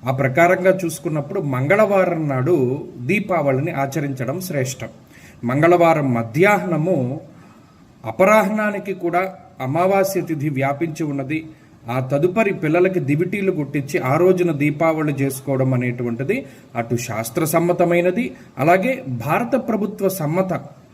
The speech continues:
పంచాంగ ఆధారితంగా కూడా మనం చేసినట్టు అవుతుంది. కాబట్టి ఇందులో క్లారిటీగా ఉండండి,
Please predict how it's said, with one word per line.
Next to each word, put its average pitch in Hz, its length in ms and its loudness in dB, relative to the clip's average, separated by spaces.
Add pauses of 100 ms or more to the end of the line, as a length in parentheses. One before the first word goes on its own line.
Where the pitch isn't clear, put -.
(360)
పంచాంగ 214 520 2
ఆధారితంగా 156 800 0
కూడా 139 240 -4
మనం 160 400 -4
చేసినట్టు 123 420 -6
అవుతుంది. 101 380 -10 (340)
కాబట్టి 151 300 -2
ఇందులో 151 400 -2
క్లారిటీగా 180 880 0
ఉండండి, 160 580 0